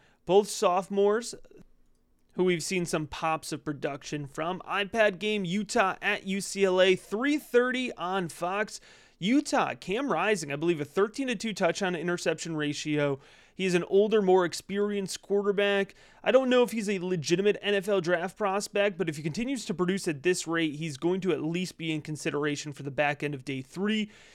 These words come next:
And Tavion Thomas, somebody who I like to go into the preseason, but who hasn't really had a, a blow-up game, will have the opportunity to show up on a big stage this week. Running back for Utah, a power back. On the U C L A side, a power back who has blown up this week,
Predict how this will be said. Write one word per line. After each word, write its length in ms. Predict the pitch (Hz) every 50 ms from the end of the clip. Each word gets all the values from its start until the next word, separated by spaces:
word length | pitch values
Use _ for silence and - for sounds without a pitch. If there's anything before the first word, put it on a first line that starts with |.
| - _ -
And 140 | 175 165
Tavion 540 | - 214 220 240 247 214 240 233 226 220 208
Thomas, 440 | - 220 208 208 214 214 214 208 -
somebody 280 | - 220 202 202 202 196
who 120 | 196 190
I 80 | 190 190
like 200 | 196 202 196 -
to 60 | 165
go 100 | 196 196
into 180 | 190 170 165
the 80 | 143 147
preseason, 640 | - - - 285 277 277 - 285 262 262 214 262 240
but 100 | 202 208
who 140 | 220 277 302
hasn't 360 | 320 320 277 277 269 247 -
really 260 | 202 233 240 240 233
had 140 | 233 220 208
a, 200 | 202 190 180 - - -
a 100 | - 180
blow-up 680 | 165 139 - 156 160 160 170 185 196 208 202 180 143 131
game, 340 | 147 160 165 180 190 202 190 - - - - _ -
will 120 | - 170
have 240 | 190 196 196 180 180
the 120 | 175 185 180
opportunity 540 | 175 175 170 160 - 190 190 175 170 156
to 60 | 151 151
show 400 | - - - 165 160 156 151 -
up 260 | 147 151 151 147 -
on 100 | 151 151
a 80 | 143
big 360 | 135 131 - - 160 151 147 135
stage 400 | - - - 143 139 139 131 117
this 280 | 123 147 139 - -
week. 140 | 156 147 139 -
Running 260 | 151 151 156 151 143
back 220 | 147 143 139 -
for 100 | - 151
Utah, 460 | 143 143 147 143 139 - 147 143 135 131 - - - -
a 80 | 147 139
power 460 | - - - 156 156 156 143 135 139
back. 380 | 127 135 139 135 135 135 135 - - - - _ -
On 140 | 165 180
the 80 | 185 202
U 100 | 214 220
C 220 | 208 - 240 226
L 160 | 214 196 185 190
A 100 | 214 220
side, 340 | 208 - - 220 185 190 185
a 40 | 170
power 360 | 139 - 160 180 202 208 196
back 240 | 180 190 185 175 -
who 160 | 202 190 156
has 320 | 147 151 175 208 233 208 175
blown 260 | 165 175 175 170 170
up 180 | 165 160 -
this 220 | - 160 147 - -
week, 320 | 165 165 170 160 - -